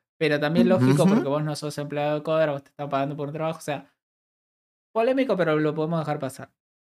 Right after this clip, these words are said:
Speaker 1: Pero si a Mariela le cobran, ahí es donde se va, todo medio,
Speaker 2: Bueno,
Speaker 1: medio
Speaker 2: y
Speaker 1: al tacho.
Speaker 2: lo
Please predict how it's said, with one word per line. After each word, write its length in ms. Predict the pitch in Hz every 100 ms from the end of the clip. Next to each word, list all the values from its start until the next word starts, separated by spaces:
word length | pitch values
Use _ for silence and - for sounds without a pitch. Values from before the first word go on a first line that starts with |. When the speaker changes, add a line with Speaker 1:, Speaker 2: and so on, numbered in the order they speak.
| _
Speaker 1:
Pero 320 | - 156 139 131
si 160 | -
a 80 | 139
Mariela 420 | 131 127 165 226
le 140 | 170 156
cobran, 340 | 156 208 170
ahí 160 | 135 151
es 60 |
donde 220 | 147 135 120
se 160 | 123
va, 280 | 117 113 - _ _ _ 131
todo 260 | 113 110
medio, 280 | 113 110 107
Speaker 2:
Bueno, 540 | 139 165 123 82 - -
Speaker 1:
medio 160 | 135
Speaker 2:
y 80 | 151
Speaker 1:
al 80 | 156
tacho. 240 | 170 170
Speaker 2:
lo 260 | 180 175